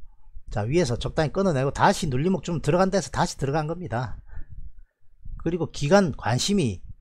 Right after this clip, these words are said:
기관이 관심이 있어요. 매수세 들어오고 있습니다. 그래서 적당히 들고 갈 겁니다. 그러면 나중에 이십팔만 가면 또 끊어낼 거예요. 단기적으로 이십팔만 원,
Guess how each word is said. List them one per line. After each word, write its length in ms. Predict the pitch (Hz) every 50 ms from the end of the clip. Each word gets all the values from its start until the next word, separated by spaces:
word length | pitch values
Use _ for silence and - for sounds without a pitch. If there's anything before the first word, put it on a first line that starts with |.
| - - - - - - - - - - - -
기관이 540 | - 156 160 202 214 202 170 123 123 120
관심이 420 | - - 110 123 - - 175 170 120
있어요. 460 | 165 196 196 - 196 170 127 101 92
매수세 400 | 98 101 110 - - - 185 175
들어오고 280 | - - 127 147 180 175
있습니다. 460 | - - 135 151 160 151 120 - - - - -
그래서 380 | - 151 135 127 107 113 120 110
적당히 500 | - 123 104 - - 113 113 120 139 139
들고 140 | - 170 180
갈 160 | 156 107 -
겁니다. 420 | - 135 147 147 156 131 - - - - - -
그러면 260 | - 143 143 143 135 117
나중에 480 | 107 110 110 123 143 147 135 107 - - - - - - - - -
이십팔만 560 | 123 120 - 160 - 175 180 180 185 185 147
가면 480 | 147 151 151 123 117 117 110 101 92 -
또 80 | 185 185
끊어낼 380 | - 226 214 185 147 120 110
거예요. 580 | - - 151 139 123 107 101 107 131 147 143 147 - - - - - -
단기적으로 440 | - 104 123 127 165 170 170 131 110
이십팔만 500 | 113 110 - - - 160 160 156 160 151
원, 200 | 131 107 90